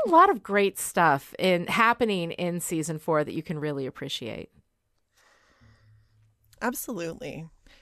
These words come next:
Speaker 2: Do we wanna talk about jealousy?
Speaker 1: Yes, let's.
Speaker 2: The, the, the, always such a fun and crunchy
Speaker 1: <laughs> Yeah.
Speaker 2: <laughs> always such a, such a crunchy theme, jealousy.
Speaker 1: Yes.
Speaker 2: Um, so we've got, we get some really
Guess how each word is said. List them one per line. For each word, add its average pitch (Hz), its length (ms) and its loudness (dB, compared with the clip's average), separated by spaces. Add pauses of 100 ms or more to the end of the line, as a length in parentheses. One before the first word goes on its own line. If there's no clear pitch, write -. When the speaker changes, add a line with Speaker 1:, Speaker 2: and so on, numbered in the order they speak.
Speaker 2:
Do 240 100 -8
we 247 80 -2
wanna 254 200 -2
talk 254 300 -4
about 269 260 0
jealousy? 269 840 -4 (880)
Speaker 1:
Yes, 339 300 2
let's. 170 320 0
Speaker 2:
The, 247 320 4
the, 240 320 4
the, 226 240 -2 (320)
always 277 320 -4
such - 280 -8
a 143 80 -8
fun 175 480 -6
and 156 440 -8 (300)
crunchy 208 960 -2
Speaker 1:
<laughs> 339 880 -4
Yeah. - 240 2
Speaker 2:
<laughs> - 20 2
always 640 140 4
such 440 160 4
a, 208 160 2 (260)
such 330 200 2
a 302 60 0
crunchy 226 380 4
theme, 180 480 0
jealousy. 180 720 0
Speaker 1:
Yes. 190 540 2
Speaker 2:
Um, 262 460 4 (960)
so - 180 -2
we've 359 180 2
got, 311 220 4
we 302 120 2
get 339 280 -4
some 208 320 -8
really 196 640 -6